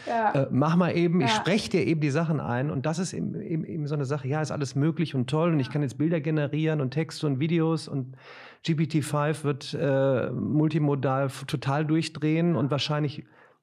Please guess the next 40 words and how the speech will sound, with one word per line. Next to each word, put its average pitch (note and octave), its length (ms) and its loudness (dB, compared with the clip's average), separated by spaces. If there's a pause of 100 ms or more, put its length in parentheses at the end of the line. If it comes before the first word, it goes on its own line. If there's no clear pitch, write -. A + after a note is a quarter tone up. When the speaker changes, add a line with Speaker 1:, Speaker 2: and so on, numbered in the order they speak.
(140)
Speaker 2:
werden C#3+ 280 2
wirklich C3+ 240 0
die C#3 160 0
Videos C#3+ 300 0
von, C#3+ 320 0
ja, C#3 160 2
mach C#3+ 160 0
mir D#3+ 100 2
mal C#3+ 160 0
zehn D#3 300 0
Daniel D3 360 2
Jung D3 240 2
Whiteboard-Stil-Videos, E3 1300 2
er C#3+ 60 2
soll D3 160 2
aussehen D3+ 280 0
wie D3 80 2
Arnold C3 200 0
Schwarzenegger, C#3+ 540 0
die C3+ 100 -2
Stimme D#3+ 240 0
von D3 160 -2
Helene D3+ 260 2
Fischer D#3+ 380 0
haben. C#3+ 260 4
Speaker 1:
Ja. C4+ 300 6 (140)
Speaker 2:
Thema F3 200 4
Differentialrechnung, D3+ 1120 0
ja, C#3+ 500 0
ist E3 160 2
er's, E3 300 2
wie C#3+ 80 0
ist C3+ 120 -6
die D#3 60 0
Maschine D3 400 -2
trainiert? D3+ 560 -2 (500)
Es C#3 200 -4
sind E3+ 160 0
verrückte D#3 400 -2
Zeiten, D#3+ 640 -2